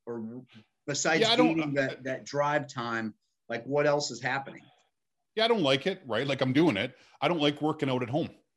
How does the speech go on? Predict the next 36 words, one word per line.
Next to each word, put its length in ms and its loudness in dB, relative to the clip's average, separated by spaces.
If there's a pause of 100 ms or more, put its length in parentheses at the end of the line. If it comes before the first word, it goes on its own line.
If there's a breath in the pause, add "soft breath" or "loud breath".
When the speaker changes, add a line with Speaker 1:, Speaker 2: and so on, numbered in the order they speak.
(180)
Speaker 2:
right? 160 -2
Like, 120 0
I 100 2
like 260 0
working 280 0
around, 360 2
around 280 2
other 200 0
people. 560 -6 (320 loud breath)
It's 160 -4
Speaker 1:
Mm-hmm. 100 -2
Speaker 2:
hard 260 0
for 80 -6
me 140 2
to 80 0
be 160 -4
lazy 500 -4
with 200 -6
other 160 -2
people 320 -6
watching, 420 -4 (920)
right? 140 -2
So 100 -2
I 40 0
got 180 0
the 60 -6
big 160 -6
screen 280 -4
T 160 -10
V 180 -6
on 180 0
in 100 -2
the 60 -8
garage 580 -4
and 120 -4
I'm 220 -4